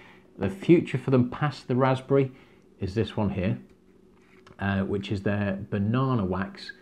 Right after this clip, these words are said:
Look at this for a sample. It even comes with its own lid as well. But this is their banana wax. Believe me, guys, when I tell you this smells exactly like foam bananas, that is, it is absolutely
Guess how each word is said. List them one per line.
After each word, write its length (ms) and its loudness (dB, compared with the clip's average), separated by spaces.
Look 140 -8
at 40 -6
this 140 -2
for 100 -6
a 40 -4
sample. 480 -4
It 80 -16
even 280 0
comes 340 -2
with 140 4
its 140 -2
own 160 -2
lid 320 0
as 120 -10
well. 320 -4
But 120 -10
this 180 0
is 120 2
their 160 2
banana 400 0
wax. 380 -4
Believe 240 2
me, 80 2
guys, 240 0
when 100 -2
I 80 -4
tell 140 0
you 80 4
this 160 0
smells 300 -2
exactly 640 0
like 240 0
foam 280 -2
bananas, 520 -2
that 220 -2
is, 420 -2
it 200 0
is 140 -2
absolutely 640 0